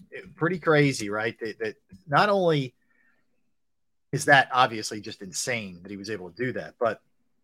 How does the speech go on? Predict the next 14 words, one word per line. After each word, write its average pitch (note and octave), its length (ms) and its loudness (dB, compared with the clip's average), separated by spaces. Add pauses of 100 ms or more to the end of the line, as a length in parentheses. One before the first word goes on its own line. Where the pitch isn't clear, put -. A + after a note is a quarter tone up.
(800)
have C3 120 -4
you F#3 80 -6
guys A#3+ 200 0
seen F3+ 200 -4
some D3+ 140 0
of D3 40 -4
the A#2+ 80 -4
numbers, B2+ 540 -4
like A2 160 -4
the, F#2+ 200 -6
the, G2 240 -8
the A2 80 -10
box G#2 360 -6
score C3+ 520 -6